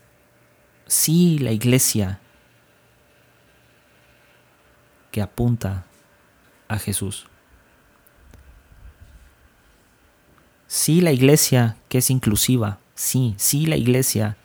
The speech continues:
que extiende sus brazos, que abre sus puertas.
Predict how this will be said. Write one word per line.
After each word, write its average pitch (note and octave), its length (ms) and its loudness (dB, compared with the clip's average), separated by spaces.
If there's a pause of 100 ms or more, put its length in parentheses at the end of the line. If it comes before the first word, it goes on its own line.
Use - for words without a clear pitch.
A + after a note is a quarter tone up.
(300)
que - 80 -4
extiende C3 540 -2
sus A2 220 -4
brazos, G#2+ 400 -4
que - 220 -4
abre B2 260 4
sus A2 220 -4
puertas. - 560 -8